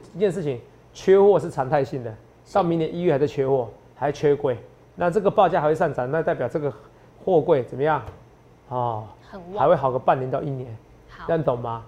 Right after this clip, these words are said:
Speaker 2: 懂了。
Speaker 1: 那股价就还会再喷出去。
Speaker 2: 是。
Speaker 1: 记得我说这句话，好不好？
Speaker 2: OK。
Speaker 1: 所以这样呢，现在这反而是关键时刻。
Speaker 2: OK。
Speaker 1: 哦，好，除了这以外，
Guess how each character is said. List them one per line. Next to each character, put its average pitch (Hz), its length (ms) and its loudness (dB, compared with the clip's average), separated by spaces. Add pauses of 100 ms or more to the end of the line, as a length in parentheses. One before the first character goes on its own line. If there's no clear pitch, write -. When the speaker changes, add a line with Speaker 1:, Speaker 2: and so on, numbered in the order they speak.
(120)
Speaker 2:
懂 - 80 -6
了。 156 60 0
Speaker 1:
那 143 120 -4
股 123 100 -2
价 143 260 2 (320)
就 175 140 2
还 120 180 0
会 135 240 2 (120)
再 160 120 0
喷 135 180 -4
出 139 80 -2
去。 127 220 -10 (180)
Speaker 2:
是。 - 140 -14
Speaker 1:
记 208 80 -4
得 165 100 4
我 131 60 2
说 147 100 -2
这 143 80 -2
句 139 100 -2
话， 135 180 2 (180)
好 127 80 -8
不 139 80 4
好？ 143 100 4
Speaker 2:
OK。 180 160 -8 (200)
Speaker 1:
所 196 120 -2
以 - 20 0
这 226 220 0
样 214 160 0
呢， 202 180 -2
现 254 180 -6
在 233 80 0
这 185 80 -6
反 135 140 -6
而 143 60 -6
是 165 80 -6
关 165 320 0
键 156 200 -4
时 127 260 -14
刻。 131 220 -4 (380)
Speaker 2:
OK。 123 180 -2
Speaker 1:
哦， 110 100 -4 (280)
好， 139 240 4
除 208 100 2
了 196 60 0
这 214 60 2
以 190 80 4
外， 175 120 6